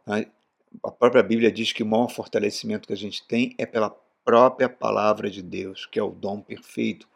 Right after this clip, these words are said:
que é a pessoa de Jesus. Muitas vezes, o crente acha que por ter entregado a vida a Jesus, que ele não precisa se fortalecer na palavra,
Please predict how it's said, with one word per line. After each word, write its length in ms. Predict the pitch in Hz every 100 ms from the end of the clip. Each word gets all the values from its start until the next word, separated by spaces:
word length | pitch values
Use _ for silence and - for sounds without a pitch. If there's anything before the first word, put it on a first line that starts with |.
| -
que 100 | 123
é 40 |
a 20 |
pessoa 440 | - - - 113 110
de 80 | 107
Jesus. 640 | 139 135 151 113 - - _ _ _ _ _ _ _ _ _ - - - -
Muitas 280 | - 101 98
vezes, 560 | 95 139 135 95 - - _ _ _ _ _
o 100 | -
crente 840 | 95 - 110 113 110 - 107 101 - _ _ _ _ _ _
acha 600 | 113 120 120 - 98 85 _ _ _ _ - _ _
que 120 | -
por 360 | - 110 - - _ _ _ _ _ _ _ - - _ _ _ _
ter 100 | 120
entregado 480 | 117 113 101 104 101
a 40 |
vida 200 | 92 104
a 20 | 101
Jesus, 400 | 101 87 113 -
que 80 |
ele 80 | 117
não 160 | 117 120
precisa 420 | 123 117 - 120
se 120 | -
fortalecer 640 | - - - 113 107 -
na 80 | 113
palavra, 640 | 110 113 107 104 98 -